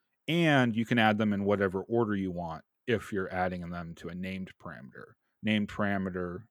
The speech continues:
is just saying, like, corner radius equals five point oh, uh, height equals tw-, uh, hundred D P, width equals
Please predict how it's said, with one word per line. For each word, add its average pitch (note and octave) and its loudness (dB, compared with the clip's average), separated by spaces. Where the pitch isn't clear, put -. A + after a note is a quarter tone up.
is F2+ -4
just - -6
saying, F#2 -4
like, E2+ -10
corner E3 6
radius F#2+ 2
equals F2 -10
five F2+ 2
point F2+ -8
oh, D2 -8
uh, F3 -8
height A2+ 6
equals F2 -6
tw-, - -18
uh, E2+ -8
hundred G2 0
D F2+ -8
P, C2+ -16
width G2+ 4
equals F2+ -8